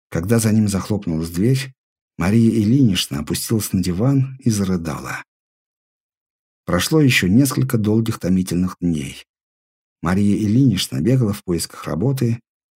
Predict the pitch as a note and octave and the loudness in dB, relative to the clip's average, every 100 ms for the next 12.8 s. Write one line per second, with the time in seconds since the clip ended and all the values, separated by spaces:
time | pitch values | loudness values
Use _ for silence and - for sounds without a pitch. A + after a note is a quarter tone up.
0 | - F2+ D#2+ D#2 C3+ C3 G#2+ G#2 A2 G#2+ | -4 -2 -2 0 0 0 -2 0 -2 0
1 | G2 F2 D#2+ F2 F2+ D#2+ D2 - B1 - | 2 0 0 0 0 -2 -6 -10 -10 -10
2 | - _ _ _ _ _ _ - C3 D3+ | -12 _ _ _ _ _ _ -2 2 2
3 | - G#3 F#3 D#3+ G3+ D3+ F#2+ F2 F2+ C#2+ | 2 2 4 4 4 2 0 -2 -2 -4
4 | C2 - - _ _ _ _ - F2 D3 | -6 -12 -20 _ _ _ _ -4 2 2
5 | E3 - E2 F#2 G#2 - - - E2+ - | 2 -2 -2 0 0 -2 -2 -2 -2 -4
6 | D2+ B1+ - _ _ _ G2+ C3+ F#3 D3+ | -4 -4 -8 _ _ _ -2 2 4 6
7 | C3 - B2+ C#3+ - - - C3+ G2+ G2 | 4 4 0 0 -2 -4 2 2 2 0
8 | G2+ F2+ F#2+ D2 C#2+ B1+ - _ _ _ | 0 -4 -4 -6 -6 -8 -14 _ _ _
9 | _ _ _ - A2+ A2+ F#2+ F#2+ G#2 G2 | _ _ _ -2 0 0 0 -2 0 2
10 | F#2 E2 D#2+ D#3 D3 C#3+ C#3+ C3+ - _ | 0 0 0 2 2 2 2 0 -6 _
11 | _ - D#3 E2+ E3 D#3 C3 G#2+ A#2 A2+ | _ -6 -4 0 2 2 0 0 0 -2
12 | G#2 - F#2+ F2+ C2+ C#2+ C2 | -6 -4 -4 -4 -6 -8 -12